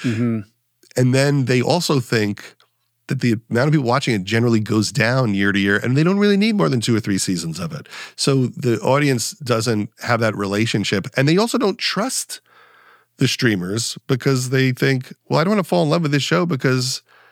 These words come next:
Speaker 2: I'm not gonna get six seasons out of it.
Speaker 1: Yeah,
Speaker 2: I'm not
Speaker 1: they
Speaker 2: gonna
Speaker 1: don't
Speaker 2: get
Speaker 1: do
Speaker 2: that
Speaker 1: that anymore.
Speaker 2: relationship."
Speaker 1: Mm-hmm.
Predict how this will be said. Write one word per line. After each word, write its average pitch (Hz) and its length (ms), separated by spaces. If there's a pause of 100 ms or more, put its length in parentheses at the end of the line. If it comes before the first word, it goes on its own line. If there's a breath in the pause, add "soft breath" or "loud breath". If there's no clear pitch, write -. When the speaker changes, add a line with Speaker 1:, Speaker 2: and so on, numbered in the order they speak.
(360 soft breath)
Speaker 2:
I'm 131 120
not 196 160
gonna 208 120 (100)
get - 120
six - 260
seasons 92 360
out 76 160
of 71 80
it. 120 60
Speaker 1:
Yeah, 120 100
Speaker 2:
I'm 107 60
not 156 160
Speaker 1:
they 214 60
Speaker 2:
gonna 175 100
Speaker 1:
don't 151 120
Speaker 2:
get 127 80
Speaker 1:
do - 20
Speaker 2:
that - 0
Speaker 1:
that 120 80
anymore. 104 160
Speaker 2:
relationship." 98 560
Speaker 1:
Mm-hmm. 110 360